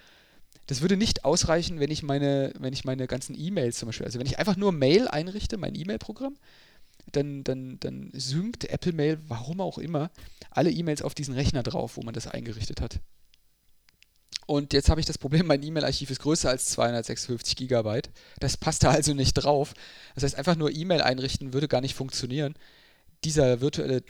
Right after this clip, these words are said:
Desktop, den ich da verwende, ja, diese, diese Linux-Desktop-Maschine da, da ist ein, da läuft ein Thunderbird in dem Fall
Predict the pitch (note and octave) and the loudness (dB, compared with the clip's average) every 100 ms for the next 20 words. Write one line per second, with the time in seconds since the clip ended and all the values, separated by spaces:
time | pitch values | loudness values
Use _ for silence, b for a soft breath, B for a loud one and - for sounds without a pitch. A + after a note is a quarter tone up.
0 | - - E3+ - A3+ F#3+ F#3+ F#3+ F#3 F#3 | -4 0 0 0 -2 0 0 -2 -2 -2
1 | F#3+ G#3 B3 - D3+ C#3 B2+ B2 A2+ G#2+ | -4 -4 -6 -6 -8 -6 -8 -8 -8 -8
2 | F3 G3+ - F#3 - G3 F#3 F3+ - F#3+ | -8 -8 -6 -6 -6 -10 -8 -6 -6 -6
3 | G3 F#3+ F#3 b b - C3 B2 A#2+ - | -6 -8 -10 b b -8 -4 -2 -2 -6
4 | C#3+ C3+ C3 B2 A#2+ A#2 A#2 - A#2+ - | -6 -6 -6 -10 -6 -2 -2 -4 -4 -2
5 | D3+ E3+ E3 E3 D#3+ D3+ D3+ - D3+ | 2 2 4 2 0 -2 -4 -4 -2